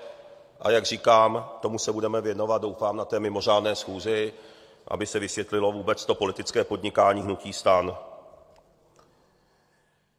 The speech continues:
Takže byste si měl, pane ministře, nejdřív zamést před svým prahem a pak teprve označovat ostatní za dezinformátory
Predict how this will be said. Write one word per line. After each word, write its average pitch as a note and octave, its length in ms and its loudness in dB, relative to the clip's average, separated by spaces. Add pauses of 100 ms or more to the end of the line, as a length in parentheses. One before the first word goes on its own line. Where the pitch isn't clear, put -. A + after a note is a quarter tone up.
(400)
Takže A2+ 400 2 (260)
byste G2+ 220 -8
si - 120 -6
měl, A#2 140 0
pane A2 200 2
ministře, A2+ 300 -4
nejdřív G#2+ 280 -4
zamést G#2+ 400 2
před - 160 -6
svým A#2 240 -8
prahem G#2+ 380 2
a G#2 40 4
pak - 160 -2
teprve A2 260 0
označovat G#2 560 0
ostatní G#2 420 -2
za A2 100 2
dezinformátory G#2 1000 0